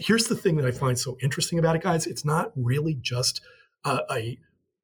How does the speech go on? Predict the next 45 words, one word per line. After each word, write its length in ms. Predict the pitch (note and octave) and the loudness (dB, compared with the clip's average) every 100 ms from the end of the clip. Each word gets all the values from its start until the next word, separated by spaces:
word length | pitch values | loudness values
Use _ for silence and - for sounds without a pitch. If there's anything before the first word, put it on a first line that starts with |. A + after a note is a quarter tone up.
| A2+ | -8
religion 640 | A2+ A2+ B2+ B2 D3 B2+ | -6 -2 0 2 2 2
versus 440 | A#2+ A#2+ - A#2 - | 0 0 0 -2 -2
science 480 | - G#2+ B2+ D#3+ | -2 -2 -2 -2
question. 580 | - - - - - F3 F#3 - - _ | -4 -6 -2 0 0 -2 -6 -20 -20 _
If 200 | - B2+ | -4 -2
you 140 | B2+ A2+ G#2+ | -4 -6 2
really 300 | D3 F#3 A3+ | 4 6 6
dig 240 | F3 E3+ | 6 6
into 200 | D#3+ D#3 | 6 4
the 100 | B2+ | 2
science, 640 | A2+ C#3 C3+ G#2+ - - - _ _ _ _ _ B2 | 0 2 0 0 -4 -6 -8 _ _ _ _ _ -2
okay, 200 | C3+ C3 | 2 2
and 80 | |
you 120 | C3 C3 | 2 2
listen 280 | C3+ - | 2 2
to 60 | B2 | 2
people 180 | C#3 C3 | 2 2
like 160 | B2 | 0
David 320 | - B2 B2 A#2+ | 2 0 2 0
Bohm, 360 | B2+ A#2+ - _ _ _ _ | 2 0 -2 _ _ _ _
who 80 | - | -2
was, 220 | A#2+ A#2+ A#2 _ _ - | 0 -2 -4 _ _ -6
um, 320 | A2+ G#2 - _ | -4 -4 -10 _
one 220 | C3 D3+ | 2 2
of, 100 | D#3+ - | 2 -4
in 140 | A#2 | 0
my 120 | C3 | 2
opinion, 300 | D3 D3 C3+ | 2 2 2
like, 180 | B2 A2+ | 2 0
one 120 | B2 | -2
of 40 | B2 | -2
the 60 | |
great 500 | A#2 B2 C3 C#3+ D3+ - | -2 0 2 2 0 -2
thinkers 420 | C#3 C3+ C3 A2+ | -2 2 2 0
in, 220 | A#2 A2+ | -4 -4
in 140 | - A#2+ | -6 -6
quantum 340 | - A#2 A2+ | -2 0 0
theory 320 | A2+ B2+ B2+ | -2 -2 0
of 80 | A#2 | -2
the 60 | A#2 | -4
twenty, 420 | - A#2+ A#2 A#2 - _ | -4 -2 0 -2 -12 _
of 200 | C#3 A#2 | -4 -2
the 180 | A#2+ A2+ | -2 -2
twentieth 320 | - B2 A2+ | -2 -2 0
century, 460 | - D#3 - - | -2 -2 -4 -10